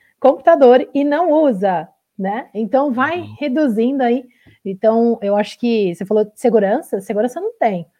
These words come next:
Speaker 1: praticamente. Normalmente, quando a criança tem aula, ela aprende Windows, ela aprende o PowerPoint, ah, a PowerPoint, todas as ferramentinhas da Microsoft,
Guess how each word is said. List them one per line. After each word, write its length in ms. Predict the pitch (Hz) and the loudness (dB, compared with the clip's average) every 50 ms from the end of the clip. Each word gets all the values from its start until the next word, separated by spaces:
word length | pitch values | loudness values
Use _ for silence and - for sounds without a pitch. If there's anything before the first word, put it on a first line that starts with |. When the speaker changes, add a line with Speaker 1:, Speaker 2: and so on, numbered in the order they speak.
| _ _ - | _ _ -4
Speaker 1:
praticamente. 600 | 208 202 196 196 - 247 233 214 175 165 165 - | -2 -2 -2 0 0 0 0 0 -2 -6 -8 -8
Normalmente, 360 | 185 196 214 214 220 240 233 | -6 -4 -4 -2 -4 -4 -4
quando 120 | - 269 269 | -4 -4 -4
a 60 | 269 | -4
criança 340 | 277 254 240 247 247 262 240 | -2 -2 -2 -2 -2 -4 -4
tem 240 | 240 254 233 220 202 | -2 -2 -2 -2 -2
aula, 320 | 190 196 226 294 330 330 | -4 -2 -2 -2 0 2
ela 80 | 254 214 | 2 2
aprende 480 | 214 - 226 208 202 202 202 180 190 190 | 2 0 -2 -2 -2 -2 -2 -2 -4 -2
Windows, 720 | 196 220 247 311 320 311 330 330 330 339 339 330 - _ _ _ _ _ _ _ _ - | -2 -2 -2 -2 0 2 2 2 2 0 -2 -8 -12 _ _ _ _ _ _ _ _ -4
ela 140 | 214 214 | -2 -2
aprende 360 | 214 208 214 214 208 208 196 220 | -2 -2 -2 -2 -2 0 -2 -2
o 20 | |
PowerPoint, 720 | - 196 185 190 190 - 269 285 294 302 311 302 302 - 302 285 285 285 285 277 277 _ _ _ _ _ _ _ - | -2 0 -2 -2 0 0 0 0 0 -2 -6 -8 -8 -8 -6 -4 -4 -4 -6 -6 -10 _ _ _ _ _ _ _ -2
ah, 220 | - 202 196 175 - - | 0 0 0 0 -2 -8
a 60 | - | -10
PowerPoint, 540 | 190 - 190 190 190 - 180 160 156 - - | -2 0 2 0 2 0 -2 -4 -4 -8 -2
todas 260 | - 269 269 359 302 | 0 0 0 2 0
as 100 | 330 311 | -2 -2
ferramentinhas 560 | - 302 285 285 247 247 254 247 - 247 233 226 | -2 -2 -2 0 2 2 0 0 -2 -2 0 0
da 80 | 240 | 0
Microsoft, 680 | 233 226 233 226 220 214 214 - 190 202 233 - - | 2 0 0 0 0 -2 0 0 -2 -2 -2 -4 -8